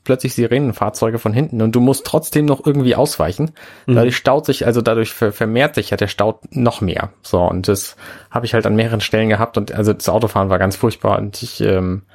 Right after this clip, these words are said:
Speaker 1: hab es einfach völlig falsch eingeschätzt, dass das so aussehen wird.
Speaker 2: Ja, das, aber das, das mit dem Autofahren, das, ich habe ja selber kein Auto,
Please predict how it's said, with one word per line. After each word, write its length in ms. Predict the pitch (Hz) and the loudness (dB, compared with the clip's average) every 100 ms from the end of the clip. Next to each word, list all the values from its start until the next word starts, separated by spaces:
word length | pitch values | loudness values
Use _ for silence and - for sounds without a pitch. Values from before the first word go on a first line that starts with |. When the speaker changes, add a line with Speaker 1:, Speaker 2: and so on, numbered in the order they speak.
| - - - - _ | -20 -20 -20 -20 _
Speaker 1:
hab 160 | - - | -8 -6
es 100 | - | -2
einfach 220 | 104 98 | -2 -2
völlig 280 | - 117 110 | -2 -4 -2
falsch 200 | 110 107 | -2 -2
eingeschätzt, 540 | 104 110 117 113 - | -2 -2 0 -2 -2
dass 100 | 107 | -4
das 140 | - 104 | -2 -2
so 140 | 107 | -2
aussehen 340 | - 98 90 90 | -2 -2 -2 0
wird. 240 | 104 - - - - - | -2 -4 -20 -20 -14 -2
Speaker 2:
Ja, 140 | 135 | 0
das, 220 | 139 139 | 2 0
aber 160 | 143 135 | 2 0
das, 260 | 131 127 131 | 0 -2 -4
das 220 | 135 127 143 | -2 -2 0
mit 80 | |
dem 100 | 131 | -2
Autofahren, 340 | - 147 147 139 | 0 0 0 0
das, 140 | 131 | 0
ich 140 | 147 - | -2 0
habe 140 | 135 | 2
ja 20 | |
selber 200 | 123 123 | 2 2
kein 200 | 123 120 | 2 0
Auto, 320 | 113 117 151 | 0 2 0